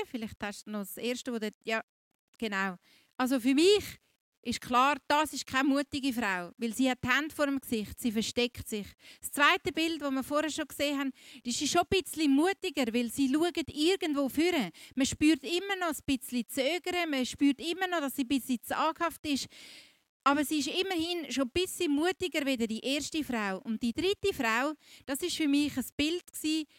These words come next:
von einer mutigen Frau. Man sieht zwar ihr Gesicht nicht, aber ihre Haltung ist eine Haltung von einer mutigen Frau. Eine Haltung, die sagt, ich bin parat,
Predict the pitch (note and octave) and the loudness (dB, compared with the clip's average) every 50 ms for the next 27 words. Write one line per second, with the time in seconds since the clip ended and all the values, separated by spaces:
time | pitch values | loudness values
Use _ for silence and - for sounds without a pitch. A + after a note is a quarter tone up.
0 | _ _ - C4 B3 A#3+ A#3+ A#3 A#3 A3 A3 B3 C#4+ D#4 D#4 - D4+ B3 B3+ A#3 | _ _ -4 0 2 2 4 4 4 4 4 2 2 0 0 -4 -4 -2 -2 -2
1 | - A#3 G#3+ A3 A3 G#3 F#3+ G3 G#3 - - D#4 D#4+ F4+ - - - C#4+ B3+ B3+ | 0 0 0 2 2 0 0 -4 -8 -8 -4 -4 -2 -4 -4 -4 -4 -2 0 0
2 | A3+ G3+ G#3+ - - - - F4 F4+ - - - A#3+ A#3 A#3+ B3+ - _ - - | 0 -2 -4 -8 -8 -8 -6 -6 -6 -6 -8 -6 -4 -4 -2 -4 -4 _ -16 -20
3 | - - - _ - A3+ G#3+ A#3 A3 - A3+ A3 F#3 F#3+ F3+ - - F#3+ F#3+ G#3 | -20 -20 -14 _ -4 0 0 0 0 -2 -4 -4 -4 -4 -6 -8 -6 -4 -2 0
4 | A3+ A#3+ - _ - A3 G3 - _ - - - _ _ _ _ _ - G3+ - | -2 -2 -4 _ -6 -6 -6 -6 _ -18 -20 -20 _ _ _ _ _ -8 -6 -4
5 | A3+ G3 F3 D#3+ G3 G3+ A3 C4 B3+ - - C#4 C4+ B3 _ - - A3+ G#3 G3+ | -2 -4 -4 -4 -4 -2 -2 -2 -2 -4 -4 -6 -6 -6 _ -10 -8 -6 -6 -4
6 | G3+ F#3+ G3 F#3 F#3+ G3+ A3+ A#3+ - - B3 A3 A#3 G3+ - - G3+ F#3+ F#3+ F#3+ | -4 -4 -4 -4 -2 -2 -2 -4 -4 -6 -8 -6 -6 -8 -6 -6 -8 -6 -6 -6
7 | F#3 F3+ F3+ _ _ _ - - - - - - - G#3 G#3 F#3 A3 A#3 C4 D#4+ | -6 -8 -10 _ _ _ -20 -20 -20 -20 -20 -12 -6 -6 -4 -2 0 0 0 -2
8 | D4+ - - G#3+ - _ _ _ - - - _ - A3+ A3 - - A3+ G#3+ A3 | -2 -4 -6 -6 -6 _ _ _ -20 -20 -16 _ 0 0 0 0 2 0 2 2
9 | A#3 C4 B3+ _ - - - - _ _ _ _ _ _ _ _ _ _ _ _ | 2 0 -2 _ -12 -18 -20 -20 _ _ _ _ _ _ _ _ _ _ _ _
10 | _ _ _ _ _ _ _ _ _ _ - A#3 G3+ - B3 A#3 - - G3+ F#3+ | _ _ _ _ _ _ _ _ _ _ -6 -6 -4 -2 -2 -4 -2 -2 -2 -2
11 | F3+ F3+ F#3 F#3+ F#3 _ - - - | 0 0 -2 -2 -4 _ -10 -16 -16